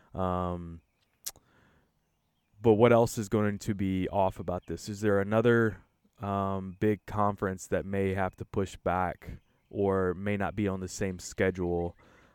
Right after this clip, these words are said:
Um, is the S E C, are we gonna have postseason, you know? Like, so how are you going to gauge who's going to make it to the postseason? It's just everybody that can start at the same time.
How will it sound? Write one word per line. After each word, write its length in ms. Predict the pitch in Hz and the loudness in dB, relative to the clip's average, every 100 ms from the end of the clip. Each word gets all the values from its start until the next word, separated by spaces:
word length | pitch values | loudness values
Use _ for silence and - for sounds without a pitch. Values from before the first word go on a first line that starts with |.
| - | -4
Um, 600 | 95 95 90 90 87 82 _ _ _ _ _ _ _ _ _ _ _ - - _ _ _ _ _ _ - | 0 0 0 -4 -8 -14 _ _ _ _ _ _ _ _ _ _ _ -16 -16 _ _ _ _ _ _ -2
is 160 | 107 | -2
the 180 | 101 101 | 2 4
S 200 | 104 - | 4 4
E 120 | 113 | -4
C, 340 | 98 - 113 101 | -6 -6 -6 -2
are 100 | 113 | 2
we 80 | 117 | 4
gonna 160 | 117 123 | 6 6
have 480 | 127 117 98 - _ _ _ _ _ _ _ - | 6 6 2 -14 _ _ _ _ _ _ _ 0
postseason, 800 | 120 156 - 104 90 85 80 82 _ _ | 4 4 2 -4 -6 -8 -16 -18 _ _
you 100 | 110 | -8
know? 320 | 92 90 120 - | -4 -2 -4 0
Like, 300 | 104 98 - - - - _ | 2 2 -2 -20 -20 -20 _
so 120 | - | 0
how 80 | 107 | 4
are 100 | 131 | 6
you 140 | 127 | 4
going 260 | 123 120 113 | 2 0 0
to 100 | 110 | -2
gauge 520 | 107 107 110 107 - | 2 4 4 2 -2
who's 200 | 113 104 | -4 -4
going 220 | 101 104 | -4 -6
to 140 | 101 101 | -6 -4
make 160 | 101 | -4
it 80 | 95 | -4
to 80 | - | -10
the 80 | 95 | -6
postseason? 640 | 127 139 - 95 82 87 | 0 0 0 -8 -8 -10
It's 80 | 87 | -10
just 220 | 98 92 | -10 -6
everybody 460 | 95 104 101 98 98 | -4 -2 0 2 2
that 180 | 95 85 | 0 -2
can 100 | 95 | -6
start 220 | - 95 | -2 -2
at 80 | 92 | -2
the 20 | |
same 140 | 98 | -10
time. 80 | 92 | -10